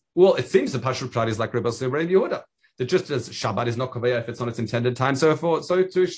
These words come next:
uh, the Chatzar is not Koveya. However, he says no. Afilu the Yisvo Karebi. He could actually hold like Rebbe. Why? 'Cause re-, if you recall, we said this before, but Resh Lakish, because he says, "Bechazer, becha-," eh, because we're talking about Bechatzer Beit Mishmar, a Chatzer Mishtameret.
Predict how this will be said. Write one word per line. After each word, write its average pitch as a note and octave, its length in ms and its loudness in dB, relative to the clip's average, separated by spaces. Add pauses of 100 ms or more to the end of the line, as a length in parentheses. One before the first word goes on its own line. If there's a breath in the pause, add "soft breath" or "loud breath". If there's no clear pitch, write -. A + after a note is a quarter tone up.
uh, E3+ 120 -2
the F3 100 -4
Chatzar E4 240 -4
is D3+ 80 -6
not A#2 140 -6
Koveya. F2 240 -6
However, F#3 280 4
he F#3+ 60 4
says F#3 180 0
no. C3+ 260 -4 (420 loud breath)
Afilu G3 400 4
the E3+ 160 6
Yisvo F3+ 400 2
Karebi. F3 460 2 (180)
He E3 100 -2
could F#3 140 4
actually G3+ 400 -2
hold C#4+ 300 2
like D4 180 0
Rebbe. D5 260 0 (360)
Why? C3+ 500 -4 (200 soft breath)
'Cause E3 220 4
re-, F3+ 120 6
if E3 120 -2
you E3 100 2
recall, G#3+ 400 0
we D3+ 80 -4
said F#3+ 180 -4
this D3+ 120 -12
before, D#3+ 400 0
but B2+ 120 2
Resh D3 200 2
Lakish, E3+ 440 0
because - 380 -2
he C#3+ 140 -2
says, D3 240 2
"Bechazer, F3 680 4
becha-," C#3 520 0 (580 soft breath)
eh, D3+ 140 6
because D3 340 2
we're C#3+ 60 4
talking A#3 360 6
about C#3 180 6
Bechatzer G#3+ 380 4
Beit D3+ 200 2
Mishmar, A#2+ 380 -2
a G2 40 -4
Chatzer F3+ 320 -2
Mishtameret. A2 460 -8